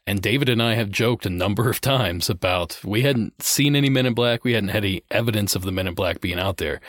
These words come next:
but there was tons of military presence everywhere. They were watching us. You know, they were, they were aware of what we were doing. So, uh, you know, is it possible that the Men in Black are getting to these witnesses? You know, I, I don't have any proof of that, but it's,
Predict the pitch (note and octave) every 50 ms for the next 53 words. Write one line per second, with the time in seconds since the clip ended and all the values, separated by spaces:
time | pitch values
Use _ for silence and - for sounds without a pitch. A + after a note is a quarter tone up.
0 | - - - - _ - - - G#2 F#2+ F2+ F2+ F2+ - - _ _ - - -
1 | - B2+ C3 C3+ B2 A2 A#2+ G2+ G#2 G#2+ G2+ F#2+ F2 - G2 E2+ D#2 - - D#2+
2 | D2+ - - - - - - - - A2 G#2 F#2 F2+ D#2+ - - - - - -
3 | - - - - - - - E2 F2+ F2+ E2 E2+ E2+ D#2 - - F#2 G2 A#2 B2
4 | B2 - - - - - - C#3 D3+ - G#2 E2+ E2 E2+ F2+ G2 G2 G2+ G2 -
5 | - G2 G#2+ G#2+ B2 B2 A#2+ B2 A#2 G2+ A2+ A#2 G#2 G#2 A2 G#2+ G2+ G2 - -
6 | A2+ - G#2 G2 F#2 F2+ F2+ G2 F#2+ F#2 - - - - - - - - - -
7 | - _ _ - - - D3 B2 A2+ G2+ G2 G2+ - - _ _ - - - -
8 | C2 B1+ A#1+ A2+ A#2 F#2 E2 D#2+ - - - - F#2+ F#2 F#2 - - G2 F2+ F2+
9 | F#2+ - A#2 F#2+ F2+ F#2+ F#2+ F#2 - F#2+ G2 G2+ G2+ G2+ F#2+ - F2+ F2+ G2+ A#2
10 | - - E2+ F2+ A2+ F#2+ F2 F2 - G#2 F2 D#2+ - - F#2 F2 F2+ G2 F2+ -
11 | - - - - - G2 F2+ - - C#3 D3+ _ _ - - - - - - A2
12 | - - A2 G#2+ G#2+ G2 A#2 G#2+ G#2+ G2 F#2 - - B2+ A#2 - F#2 F2+ - -
13 | F2+ F2+ - G2+ F#2 F#2+ F#2+ - - -